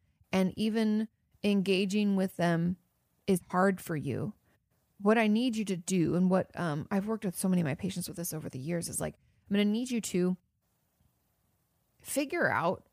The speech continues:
what it is they ask of you. Okay? Let's make a little list. What is it, what is it that they're asking of me? Are they asking me to,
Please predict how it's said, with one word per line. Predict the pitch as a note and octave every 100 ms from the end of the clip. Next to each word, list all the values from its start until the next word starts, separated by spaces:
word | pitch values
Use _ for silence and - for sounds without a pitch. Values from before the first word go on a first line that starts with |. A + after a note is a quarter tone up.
| _
what | F#3+ F#3 G3 B3 D4+
it | A3
is | F3+ E3+
they | F3
ask | - D3 - -
of | - -
you. | - G#3+ -
Okay? | F#3 G#3 D4
Let's | A#3 -
make | D#4+
a | C4+
little | G#3 F3+ D#3+
list. | D#3 - - -
What | C4
is | F4+
it, | D#4 A#3+
what | A3 D#4 F4+
is | A3 G#3+
it | -
that |
they're | F#3 -
asking | D#3+ - D#3+
of | D#3+
me? | - - _ -
Are | -
they | B3+ D4+
asking | G#3 A#3+ - A#3+ A#3
me | A3+ A3+
to, | - G#3+ G#3 G3